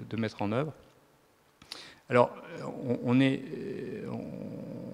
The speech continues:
je, je, je vais peut-être vite m'arrêter, comme ça, euh, tu vas pouvoir commencer à,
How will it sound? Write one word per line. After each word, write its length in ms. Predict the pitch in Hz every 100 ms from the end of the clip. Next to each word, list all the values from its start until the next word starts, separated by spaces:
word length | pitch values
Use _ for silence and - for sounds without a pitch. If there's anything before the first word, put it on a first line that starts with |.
| - - - - - - 127
je, 100 | 107
je, 140 | 117 117
je 120 | 120
vais 60 | 113
peut-être 320 | - 110 -
vite 300 | 117 123 -
m'arrêter, 360 | 113 113 -
comme 160 | 147 107
ça, 220 | - 113 120
euh, 280 | 110 107 107 113
tu 100 | 110
vas 60 |
pouvoir 360 | 95 110 104 -
commencer 400 | 107 104 -
à, 100 | 117